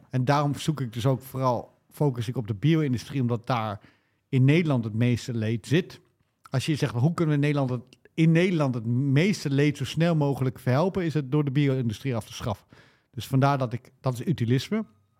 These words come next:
En de derde theorie die ik, eh,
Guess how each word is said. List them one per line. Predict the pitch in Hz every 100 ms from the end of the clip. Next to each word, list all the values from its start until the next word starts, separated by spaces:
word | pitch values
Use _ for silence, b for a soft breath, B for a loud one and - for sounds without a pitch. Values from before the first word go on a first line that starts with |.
| _ _ _ _ -
En | 123
de | 107
derde | 92 151 196 190
theorie | 147 127 117 127
die | 123 127
ik, | 123 - B B B B _
eh, | 120 113 107